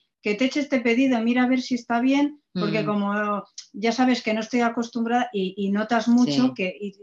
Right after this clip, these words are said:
Speaker 1: y clientas tuyas que venían a la tienda y que viven incluso en la calle La
Speaker 2: Mm.
Speaker 1: Gasca, o sea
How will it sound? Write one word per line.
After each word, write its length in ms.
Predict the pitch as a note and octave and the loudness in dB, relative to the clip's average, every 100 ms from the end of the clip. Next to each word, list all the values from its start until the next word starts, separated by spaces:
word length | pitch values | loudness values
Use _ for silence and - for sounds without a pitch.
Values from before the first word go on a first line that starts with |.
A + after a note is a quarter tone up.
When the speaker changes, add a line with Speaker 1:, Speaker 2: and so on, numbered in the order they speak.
| - | -8
Speaker 1:
y 160 | A#3 | -6
clientas 540 | - A3 A#3 B3 B3 - | -2 0 0 2 0 2
tuyas 460 | C4+ C4 F#3+ - - _ _ | 2 2 0 -4 -14 _ _
que 120 | - | -6
venían 420 | F3+ F3+ F#3 F#3+ G3 | -4 -2 -2 0 0
a 60 | |
la 160 | G3 G3 | 0 0
tienda 300 | A3 A3+ B3 | -2 0 0
y 80 | B3 | 0
que 100 | A3+ | 0
viven 280 | G3 G#3 C4+ | 0 4 6
incluso 400 | B3+ G#3+ G3+ G3 | 6 4 -2 -2
en 60 | F#3 | -2
la 100 | E3+ | -2
calle 240 | F#3 G#3 | -2 0
La 120 | A#3 E3 | 0 2
Speaker 2:
Mm. 40 | |
Speaker 1:
Gasca, 380 | A3+ D4 - D#3+ | 0 0 -4 -8
o 60 | |
sea 300 | D#3+ G3+ F3+ | -4 -4 -4